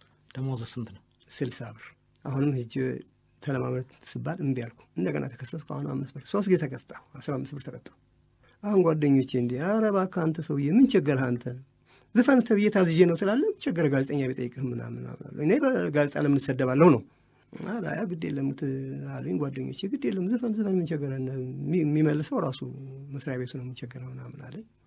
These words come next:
Speaker 2: ነገር ግን እውነትም አለቃችን እናንተ እድሜያችሁ ሙዚያ ለመ-፣ «ሙዚቃ ለመገምገም እድሜያቸው አይፈቅድም» ይለን ነበር። እውነትም እንዳለው ያ ዘፈን ሲወጣ የዓመቱ ኮከብ ተብሎ ቀረበ። እንደው በጋዜጣውም በሬዲዮም ግሩም፣ ግሩም፣ ግሩም ተባለ።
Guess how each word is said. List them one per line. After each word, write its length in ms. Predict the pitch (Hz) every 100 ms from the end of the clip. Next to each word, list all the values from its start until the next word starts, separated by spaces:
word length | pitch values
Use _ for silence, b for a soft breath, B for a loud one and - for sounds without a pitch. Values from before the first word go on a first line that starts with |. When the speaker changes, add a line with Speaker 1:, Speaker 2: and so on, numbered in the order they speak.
| _ _ _
Speaker 2:
ነገር 400 | 170 147 131 135
ግን 140 | 143
እውነትም 360 | 139 131 123 120 123 131 135 -
አለቃችን 500 | 131 131 135 - 147
እናንተ 320 | 143 147 151
እድሜያችሁ 480 | 156 143 135 135 - - _ _ -
ሙዚያ 240 | 135 139 135
ለመ-፣ 240 | 131 131
«ሙዚቃ 280 | 131 131 143
ለመገምገም 500 | 143 143 139 151 151 254
እድሜያቸው 420 | - 135 127 -
አይፈቅድም» 380 | 117 - - 127 131 135
ይለን 260 | 139 131 120
ነበር። 220 | 120 117 - _ _ -
እውነትም 260 | 151 151 156
እንዳለው 400 | 143 131 143 285 - _ -
ያ 120 | 147
ዘፈን 300 | 135 135 139
ሲወጣ 280 | 120 127 123 175 247 _ _ _ -
የዓመቱ 380 | 147 143 139 135
ኮከብ 280 | 139 120 120
ተብሎ 220 | 120 123 127 127 123 131 131 135 147 139 -
ቀረበ። 300 | 135 127 123
እንደው 220 | 127 123 _ _ _ _
በጋዜጣውም 640 | 120 127 151 247 330 359 349 339
በሬዲዮም 500 | 151 139 135 131 127
ግሩም፣ 360 | 135 180 185 156 131
ግሩም፣ 280 | 135 160 143
ግሩም 240 | 135 233
ተባለ። 320 | 277 165 131